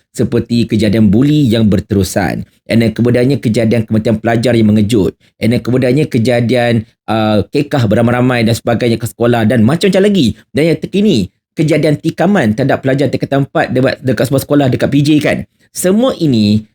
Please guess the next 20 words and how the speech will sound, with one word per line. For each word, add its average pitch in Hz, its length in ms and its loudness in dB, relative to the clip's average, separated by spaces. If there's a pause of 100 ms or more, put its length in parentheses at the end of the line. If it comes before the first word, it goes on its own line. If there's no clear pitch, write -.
(140)
kita 208 640 0
dapat 165 400 0
lihat 120 320 0
yang 127 80 2
Fadlina 127 720 0 (160)
seolah-olah 175 640 0
macam 160 280 0
clueless. 139 520 0 (320)
Beliau 185 320 2
gagal 175 560 0
untuk 160 560 -2
take - 240 -4
charge 175 320 -2
untuk - 320 -2
perkara-perkara 131 400 -2
ini. 160 400 0 (240)
Bahkan 175 480 0
tindak - 400 -2
tanduk 165 240 0
beliau 123 320 2